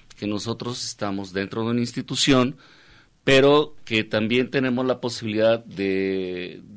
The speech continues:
de salirnos un poco relativamente de ciertos espacios, de utilizar alternativas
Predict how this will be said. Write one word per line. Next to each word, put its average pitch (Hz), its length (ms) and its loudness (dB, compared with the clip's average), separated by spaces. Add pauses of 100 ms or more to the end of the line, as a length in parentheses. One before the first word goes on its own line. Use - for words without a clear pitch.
(160)
de 104 300 -12
salirnos 135 600 0
un 131 100 -2
poco 117 380 -6
relativamente 110 960 -6 (380)
de 92 100 -4
ciertos 113 420 -6
espacios, 120 560 0
de 104 100 -8
utilizar 87 440 -4
alternativas 117 880 -2